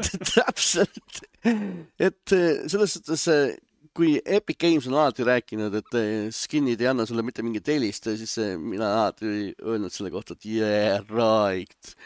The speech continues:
Et, eh, kui su skin ikka kaugele välja paistab, siis, eh, või versus, versus skin'iga, mis, eh, eh, sulandub maastikku, eks ju, siis seal on juba selge eelis olemas.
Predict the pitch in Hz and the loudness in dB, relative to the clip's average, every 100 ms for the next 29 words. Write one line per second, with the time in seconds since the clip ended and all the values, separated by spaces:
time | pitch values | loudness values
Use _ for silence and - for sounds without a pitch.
0 | - - - - _ 117 107 120 110 104 | -20 -20 -20 -20 _ -8 -4 0 0 0
1 | - 156 147 - 185 151 117 123 120 151 | 0 -2 -2 -2 2 2 0 0 2 4
2 | 131 120 147 135 104 113 - 107 - 107 | 4 4 4 2 2 -2 -2 -8 -8 -8
3 | 104 - 117 104 - - _ - 113 110 | -8 -6 -4 -6 -10 -20 _ -8 -4 -4
4 | 104 113 123 110 107 120 110 117 120 113 | -2 -2 -2 -4 -4 -4 -2 -4 -8 -6
5 | 151 131 110 110 110 - 113 110 110 _ | -2 0 0 -4 -4 -4 -2 -4 -8 _
6 | _ _ _ _ _ - 92 95 95 92 | _ _ _ _ _ -16 -12 -8 -8 -8
7 | 90 - - - 147 120 107 107 110 104 | -12 -14 -18 -4 0 0 -2 -8 -8 0
8 | 160 143 110 - 101 - 98 - - - | 0 -2 -8 -8 -8 -8 -10 -12 -20 -20
9 | - - _ 113 - 131 113 107 107 101 | -20 -20 _ -10 -2 0 0 -2 -4 -4
10 | - 127 107 113 113 90 123 104 90 - | 0 2 2 0 -2 -2 -2 -2 -6 -14